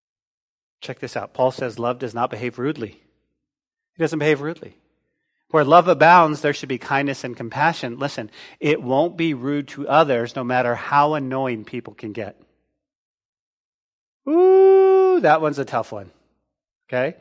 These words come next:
Because we have to be stern in our world, but we don't have to be rude. Can I get an amen? We have to be strong. We have to be stern. We, there's some things we gotta get done and say,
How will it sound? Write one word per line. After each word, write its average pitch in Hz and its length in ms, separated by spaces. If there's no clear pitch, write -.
Because 147 280
we 175 100
have 214 220
to 262 100
be 208 140
stern 180 520
in 170 220
our 160 140
world, 156 360
but 151 120
we 147 120
don't 156 280
have 156 180
to - 100
be 151 160
rude. 147 320
Can 127 140
I 123 60
get 131 160
an 131 100
amen? 131 340
We 143 160
have 190 220
to 254 60
be 226 140
strong. 220 520
We 165 80
have 156 120
to 190 100
be 190 120
stern. 214 560
We, 147 140
there's 143 200
some 156 160
things 175 240
we 190 80
gotta 190 220
get 196 180
done 220 320
and 214 100
say, 220 440